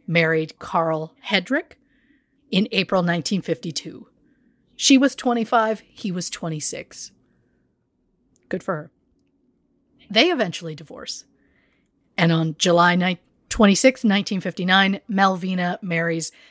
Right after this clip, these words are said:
David Aldridge in Montgomery, Indiana. She was thirty-two,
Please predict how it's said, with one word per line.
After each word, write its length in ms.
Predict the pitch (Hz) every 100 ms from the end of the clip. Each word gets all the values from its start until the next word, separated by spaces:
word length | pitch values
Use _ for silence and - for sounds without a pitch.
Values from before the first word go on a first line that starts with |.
| _
David 340 | - 185 165 160
Aldridge 580 | 190 240 294 359 339 - _
in 160 | 302 277
Montgomery, 600 | 269 254 180 175 175 180
Indiana. 640 | 165 156 147 143 165 190 _ - _ _
She 220 | - - 165
was 160 | 160
thirty-two, 680 | - 180 175 - 285 269